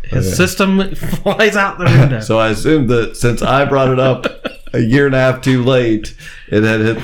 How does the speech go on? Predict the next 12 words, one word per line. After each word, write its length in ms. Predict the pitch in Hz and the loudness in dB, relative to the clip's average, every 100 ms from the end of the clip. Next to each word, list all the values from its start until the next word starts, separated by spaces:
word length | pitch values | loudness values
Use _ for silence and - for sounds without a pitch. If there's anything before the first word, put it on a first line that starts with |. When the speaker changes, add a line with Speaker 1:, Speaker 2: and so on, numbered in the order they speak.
| - | -4
Speaker 2:
from 100 | 110 | 0
the 120 | 110 | 2
news. 220 | - 151 - | 2 0 2
Speaker 1:
People 260 | 170 175 | 2 2
are 60 | 160 | 0
scrambling 720 | - - 180 180 175 147 143 | -2 -4 0 2 2 2 2
to 80 | 135 | 0
fix 340 | - 156 - | 0 0 0
this 220 | 143 143 135 | -2 -2 0
Speaker 2:
<laughs> 0 | |
Speaker 1:
issue. 220 | 143 131 | 0 2
Speaker 2:
Anyway, 360 | 120 110 117 | 0 0 -2